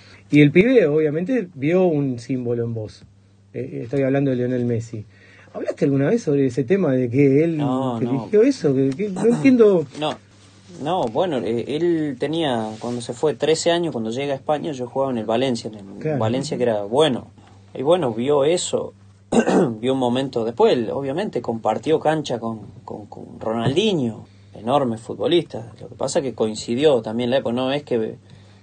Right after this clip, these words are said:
Speaker 2: la falsa humildad es peor que la Soberbio, pero me encantó que dijera eso, me encantó y ha
Speaker 1: Sí,
Speaker 2: visto
Speaker 1: obvio.
Speaker 2: una, una versión mía en, en una edad temprana de él,
Speaker 1: Claro,
Speaker 2: buenísimo.
Speaker 1: eso es el,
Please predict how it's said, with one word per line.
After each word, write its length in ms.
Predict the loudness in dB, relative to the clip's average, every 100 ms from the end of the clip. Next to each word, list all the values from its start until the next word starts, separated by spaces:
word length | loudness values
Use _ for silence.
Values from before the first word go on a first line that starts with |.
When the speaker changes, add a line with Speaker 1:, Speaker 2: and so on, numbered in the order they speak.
| -10
Speaker 2:
la 100 | -6
falsa 320 | 0 0 0
humildad 380 | -2 0 2 2
es 80 | 2
peor 220 | 0 0
que 100 | -2
la 160 | -8 -10 -16 -18 -20 -18 -18 -16 -14 -4
Soberbio, 520 | 2 4 2 0 -2
pero 320 | 0 0 2 0 0 -4 -6
me 60 | -6
encantó 420 | 2 4 4 4
que 100 | 2
dijera 320 | -2 -2 0 0
eso, 260 | -2 -8
me 100 | -12
encantó 480 | -8 -8 -2 2 2
y 200 | 0 0
ha 60 | 0
Speaker 1:
Sí, 40 |
Speaker 2:
visto 320 | -2 -2 -2 -2
Speaker 1:
obvio. 0 |
Speaker 2:
una, 380 | -4 -6 -8 -10
una 260 | -10 -10
versión 440 | -10 -10 -8 -8 -6
mía 260 | -6 -4
en, 180 | -6 -8
en 160 | -8 -6
una 160 | -4
edad 180 | -2 -2
temprana 520 | -2 -4 -2 -2 -2
de 120 | -2 -2
él, 220 | -4 -10
Speaker 1:
Claro, 120 | -16 -6
Speaker 2:
buenísimo. 440 | -2 0 -2 -6 0
Speaker 1:
eso 240 | 2 2
es 80 |
el, 60 | 0